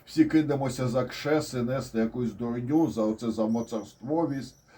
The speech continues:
за оцю всю чуш панську, патріотичну. Так що рішення було зрозуміло, що онімечить нельзя, полонізувати нельзя, русифіцірувати не вийшло.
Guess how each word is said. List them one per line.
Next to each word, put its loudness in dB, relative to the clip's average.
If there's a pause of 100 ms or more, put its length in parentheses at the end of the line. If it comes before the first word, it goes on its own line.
(140)
за -2
оцю -2
всю -6
чуш -6 (460)
панську, -2
патріотичну. -4 (460)
Так 0
що 2 (1080)
рішення 2
було 4
зрозуміло, 0
що -2
онімечить 0
нельзя, 2
полонізувати 0
нельзя, 2
русифіцірувати -2
не -6
вийшло. -2